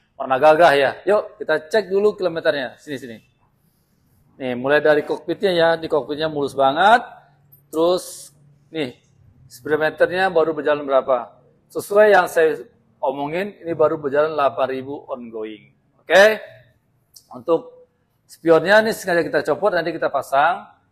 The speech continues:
Nah, karena belum sempat dipasang aja, nanti spion orinya juga ada. Ini tipe A B S nih,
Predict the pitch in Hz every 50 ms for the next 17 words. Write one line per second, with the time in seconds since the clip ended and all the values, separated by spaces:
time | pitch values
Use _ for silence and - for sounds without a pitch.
0 | _ _ _ _ 120 110 107 - - 123 127 123 120 139 131 - 135 127 139 123
1 | 123 - - - - 147 143 143 143 160 160 151 147 139 135 160 151 - _ _
2 | 185 - 139 156 151 135 135 127 135 139 131 123 120 123 120 117 113 120 135 156
3 | 185 214 220 - - - _ _ _ _ _ 135 135 156 156 151 - 151 - _
4 | 160 175 190 208 208 - - 165 135 127 135 127 127 120 - - 156 165 175 190
5 | 202